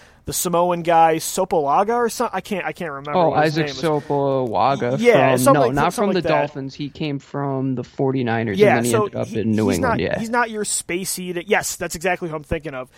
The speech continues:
Speaker 1: This isn't that kind of player, like you said.
Speaker 2: He's not Haloti Ngata.
Speaker 1: No,
Speaker 2: Like,
Speaker 1: he's
Speaker 2: get
Speaker 1: not
Speaker 2: that out of
Speaker 1: Haloti
Speaker 2: your mind.
Speaker 1: Ngata. <laughs> Yeah, absolutely.
Speaker 2: He's
Speaker 1: So
Speaker 2: more like if you took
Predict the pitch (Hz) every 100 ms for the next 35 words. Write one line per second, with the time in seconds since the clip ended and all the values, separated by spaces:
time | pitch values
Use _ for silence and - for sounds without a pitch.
0 | - - 220 262 247 214 190 180 156 147
1 | 165 139 131 139 - 139 147 127 - -
2 | _ _ _ _ - 180 160 160 151 151
3 | 143 135 120 92 76 92 - 180 185 165
4 | 190 180 185 143 139 135 147 131 123 -
5 | - - - - 233 208 151 143 170 160
6 | 233 240 175 196 208 202 185 170 165 151
7 | - - _ _ _ _ 160 147 160 147
8 | - 175 165 -